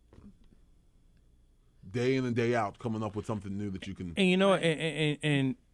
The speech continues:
Speaker 2: and it's funny that, that you two mentioned that because of the fact that, 'cause I said the same thing about radio and podcasting, that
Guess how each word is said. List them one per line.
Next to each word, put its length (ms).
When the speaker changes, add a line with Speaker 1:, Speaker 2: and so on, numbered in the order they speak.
Speaker 2:
and 140
it's 100
funny 360
that, 360
that 140
you 280
two 200
mentioned 320
that 120
because 300
of 80
the 60
fact 320
that, 260
'cause 160
I 320
said 260
the 60
same 300
thing 200
about 480
radio 640
and 240
podcasting, 1000
that 360